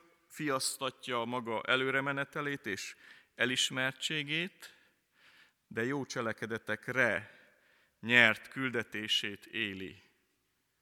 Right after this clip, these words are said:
az Isten dicsőségére. Kívánom magunknak, mindnyájunknak, hogy mindezen áldások, ajándékok, jó következmények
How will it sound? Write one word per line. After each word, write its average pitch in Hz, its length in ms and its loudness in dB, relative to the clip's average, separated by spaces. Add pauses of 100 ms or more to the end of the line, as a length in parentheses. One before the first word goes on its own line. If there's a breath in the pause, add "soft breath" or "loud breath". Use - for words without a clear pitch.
(140)
az 110 140 -12
Isten 98 320 -6
dicsőségére. 95 1200 -4 (1120 soft breath)
Kívánom 123 460 6
magunknak, 123 520 -2
mindnyájunknak, 117 840 0
hogy 110 420 -6 (1120)
mindezen 127 720 4
áldások, 131 680 8
ajándékok, 123 960 2 (880 soft breath)
jó 143 240 2
következmények 117 1300 0